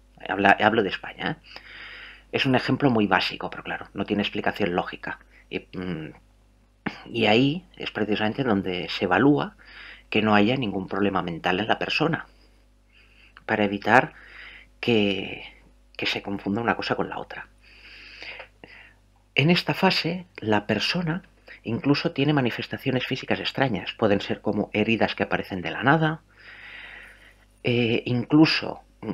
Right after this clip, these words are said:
una persona, por ejemplo, de de cincuenta kilos, de golpe y porrazo, no hay manera de moverla, se queda quieta en un sitio y tiene que ser movida entre varias como si pesara una tonelada.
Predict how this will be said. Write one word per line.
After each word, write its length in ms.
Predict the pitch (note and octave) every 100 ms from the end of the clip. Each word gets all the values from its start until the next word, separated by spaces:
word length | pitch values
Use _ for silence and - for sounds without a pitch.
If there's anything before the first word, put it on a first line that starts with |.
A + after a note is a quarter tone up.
| -
una 240 | B2 B2
persona, 400 | A2 - B2 A#2
por 100 | F#2+
ejemplo, 360 | F#2+ G#2+ G#2 F#2+
de 440 | F2+ E2+ E2+ D#2+ _ _
de 140 | - G2+
cincuenta 580 | - G#2 G#2 C3 A2+ -
kilos, 540 | C3+ G#2+ - - -
de 200 | - G#2
golpe 280 | G#2 B2 -
y 40 | A2+
porrazo, 560 | G#2 - A#2+ - G2+
no 80 | G2+
hay 80 | G#2
manera 340 | G#2 G#2 G2
de 120 | F#2+
moverla, 460 | F#2+ E2+ A#2+ B2 A2+
se 140 | -
queda 200 | G#2 G2
quieta 200 | G2 F#2
en 80 | F#2+
un 100 | F#2
sitio 300 | - - -
y 60 | F#2+
tiene 200 | G#2 G2
que 200 | G2+ G2
ser 260 | - G#2+
movida 320 | G2 F#2 G#2+ G#2
entre 240 | F#2+ F2+
varias 380 | F2+ A2 G#2+ -
como 160 | F#2+ F2+
si 100 | -
pesara 300 | F2+ A2+ G2+
una 160 | F#2+
tonelada. 540 | - - B2 C#3 A2+